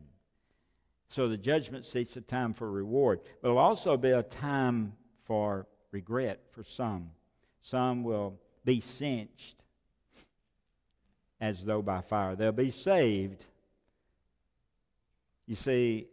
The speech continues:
our, our building today and people who are viewing and people who are listening, just so many people,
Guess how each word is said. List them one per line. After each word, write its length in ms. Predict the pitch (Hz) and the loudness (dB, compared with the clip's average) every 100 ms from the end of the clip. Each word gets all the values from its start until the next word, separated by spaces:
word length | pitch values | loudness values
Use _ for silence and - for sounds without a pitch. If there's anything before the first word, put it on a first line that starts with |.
| _ | _
our, 200 | 117 113 127 | -2 -2 -2
our 140 | 127 | -4
building 560 | 113 117 165 156 127 110 | -4 0 2 2 0 -4
today 680 | 104 107 107 107 107 104 98 _ _ _ _ _ _ _ _ _ _ _ | -6 -6 -4 -4 -4 -8 -10 _ _ _ _ _ _ _ _ _ _ _
and 280 | 117 101 101 | -10 -8 -4
people 340 | 135 127 123 | -2 -2 -2
who 120 | 113 | -2
are 120 | 110 101 | -2 -4
viewing 540 | 95 120 117 117 107 | -4 -2 0 0 -4
and 180 | 104 92 | -8 -8
people 320 | 127 123 120 | -6 -6 -8
who 180 | 101 107 | -10 -8
are 120 | 98 | -6
listening, 640 | 98 113 120 - 120 107 | -4 -2 -2 -4 -10 -10
just 260 | 104 101 - | -10 -16 -10
so 160 | 127 123 | -4 -4
many 360 | 123 117 110 | -4 -4 -6
people, 600 | 104 - 117 107 104 90 | -8 -4 -4 -4 -12 -14